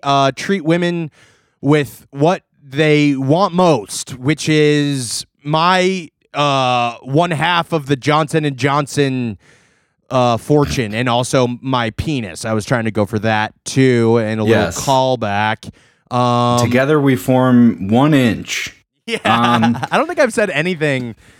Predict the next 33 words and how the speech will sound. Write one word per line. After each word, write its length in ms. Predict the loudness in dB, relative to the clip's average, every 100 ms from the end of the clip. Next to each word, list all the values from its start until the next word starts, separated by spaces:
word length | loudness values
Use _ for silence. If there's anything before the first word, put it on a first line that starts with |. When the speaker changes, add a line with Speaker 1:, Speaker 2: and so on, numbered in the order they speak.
| -12 -2
Speaker 1:
this 200 | 0 0
episode 460 | 0 2 2 2
that 120 | 0
I 200 | 0 0 0 -2
agree 420 | -4 -2 0 0
with 400 | -2 -6 -16 -20 _
myself 580 | -6 -6 -2 -2 -2 -6 _ _ -12
sincerely, 640 | -12 -4 -2 -2 -4 -4
or 220 | 0 0
light 300 | 2 0 0
Speaker 2:
Yeah, 220 | 2 2
Speaker 1:
that 60 | 2
Speaker 2:
this 120 | 2
Speaker 1:
came 80 | 2
Speaker 2:
is, 40 | 2
Speaker 1:
out 40 |
of 60 | 0
my 80 | 0
Speaker 2:
we're 140 | 0
Speaker 1:
mouth. 80 | 0
Speaker 2:
super, 720 | 0 -2 2 2 4 2 -2 -6 -6 0
we're 100 | 0
very 320 | 2 2 2
Speaker 1:
<laughs> 20 |
Speaker 2:
irony 400 | 2 2 2 0
poisoned 580 | 0 0 0 0 -2 -2
is 120 | -2
the 80 | -4
problem. 600 | -4 0 0 0 -4 -4
We're 120 | -2 -2
very 300 | 2 2 2
irony 400 | 0 0 0 -2
poisoned. 640 | 0 0 2 0 0 -2